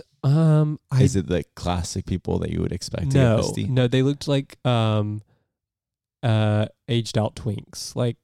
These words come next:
Speaker 1: twenty-eight,
Speaker 2: Oh,
Speaker 1: maybe.
Speaker 2: yeah, yeah. Okay. I get that.
Speaker 1: Um, so Andrea suggested we do another lap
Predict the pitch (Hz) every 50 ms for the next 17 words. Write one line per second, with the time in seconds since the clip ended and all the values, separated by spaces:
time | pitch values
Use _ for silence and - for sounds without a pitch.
0 | _ _ _ - - 143 135 131 120 90 85 85 82 82 82 82 - 113 107 202
1 | - 370 302 220 - - - - - 95 - 92 87 - - - - _ - 110
2 | - 123 120 117 113 113 110 117 135 147 _ _ _ _ _ _ _ _ _ _
3 | _ _ _ _ _ - - - - 127 123 117 117 110 - - _ - 131 117
4 | 113 123 120 117 117 117 117 113 113 117 - - 113 117 110 - - 120 110 113
5 | 113 110 113 110 107 107 104 107 107 104 104 104 101 98 98 104 - -